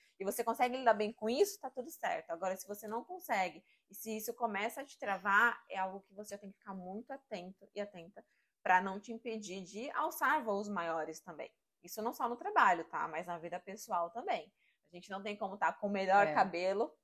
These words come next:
Speaker 1: o tempo todo, com a melhor maquiagem, a melhor roupa. Isso realmente não existe. Isso,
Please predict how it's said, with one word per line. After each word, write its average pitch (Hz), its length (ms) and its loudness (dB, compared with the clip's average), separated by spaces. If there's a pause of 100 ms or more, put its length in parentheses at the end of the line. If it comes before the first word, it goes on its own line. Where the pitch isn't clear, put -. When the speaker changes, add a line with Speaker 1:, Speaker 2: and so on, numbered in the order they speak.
(140)
Speaker 1:
o - 60 -20
tempo 170 260 -10
todo, 185 400 -2
com - 320 -10
a - 20 2
melhor 185 320 6
maquiagem, 185 800 4
a 175 60 -6
melhor 170 380 4
roupa. 185 720 2 (280)
Isso 208 200 -8
realmente 247 540 -2
não 220 140 -4
existe. 233 500 -8
Isso, 196 260 -10